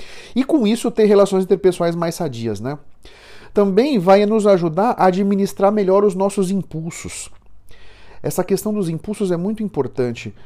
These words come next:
porque muitas vezes, sabe quando a gente fala aquela coisa que não queria falar? Ou quando a gente se comporta daquela maneira que não gostaria de se comportar? Muitas vezes tem a ver com os nossos impulsos.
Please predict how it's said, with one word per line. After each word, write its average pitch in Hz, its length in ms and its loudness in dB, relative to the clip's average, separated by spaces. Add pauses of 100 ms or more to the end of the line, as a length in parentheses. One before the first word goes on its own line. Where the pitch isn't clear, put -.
(120)
porque 139 360 -4
muitas 160 520 -4
vezes, 180 400 -2
sabe 214 320 -2
quando 147 180 -4
a 131 40 -2
gente 139 200 -6
fala 139 220 0
aquela 123 200 -2
coisa 131 280 -6
que 131 80 -8
não 127 80 -6
queria 117 240 -4
falar? 127 360 -4 (380)
Ou 104 80 -6
quando 131 220 -6
a - 20 -2
gente 131 340 -8 (160)
se - 160 -6
comporta 151 560 -2
daquela 131 280 -2
maneira 131 360 -4
que 135 120 -10
não 135 160 -8
gostaria 131 380 -4
de 131 40 -10
se - 80 -16
comportar? 120 580 -6 (380)
Muitas 185 300 -2
vezes 196 180 -2
tem 220 140 -6
a 180 40 -2
ver 185 120 -2
com 220 100 -8
os 190 80 -4
nossos 202 300 -6
impulsos. 170 560 -8